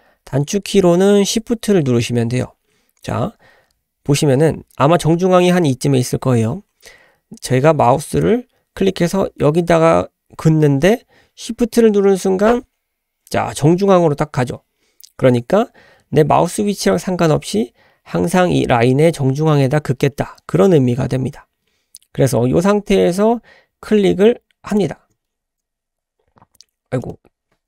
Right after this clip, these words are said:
다시, 다시. 여기랑 여기를 클릭을 합니다. 그 다음 스페이스를 누르면 여기 라인을 쭉 그었죠. 이 상태에서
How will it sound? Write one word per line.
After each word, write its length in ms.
다시, 180
다시. 280
여기랑 720
여기를 500
클릭을 480
합니다. 460
그 100
다음 140
스페이스를 560
누르면 500
여기 260
라인을 520
쭉 200
그었죠. 600
이 100
상태에서 840